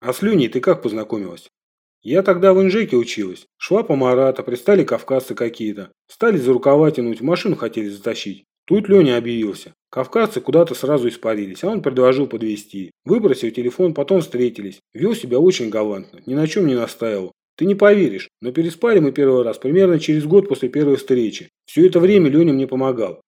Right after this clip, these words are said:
С оплатой за обучение, с практикой, да при мелочах много всего было. Я стал себя увереннее чувствовать, как за каменной стеной». Лида замолчала и удивлённо смотрела куда-то поверх меня. Я обернулся и кинул взгляд на вход.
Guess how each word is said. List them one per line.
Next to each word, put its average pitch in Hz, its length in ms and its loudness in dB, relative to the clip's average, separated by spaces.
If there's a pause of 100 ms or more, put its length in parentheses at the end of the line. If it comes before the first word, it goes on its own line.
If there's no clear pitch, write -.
С - 100 -18
оплатой 185 360 0
за 120 100 0
обучение, 117 580 -4
с - 60 -20
практикой, 123 560 -4
да 160 80 -2
при 190 140 0
мелочах 180 360 2
много 120 240 0
всего 110 220 -6
было. 101 280 -6 (200)
Я 135 140 -2
стал 185 240 2
себя 175 240 2
увереннее 175 420 4
чувствовать, - 560 -10
как 113 180 -10
за 165 120 4
каменной 147 340 0
стеной». 131 480 0 (220)
Лида 160 280 0
замолчала 156 600 4
и - 20 6
удивлённо 127 480 2
смотрела 127 540 -2
куда-то 131 320 -2
поверх 113 340 -2
меня. 107 360 -10 (340)
Я 117 180 0
обернулся 175 540 0
и 113 60 -6
кинул 170 260 0
взгляд 131 320 -2
на 127 100 -4
вход. - 380 -14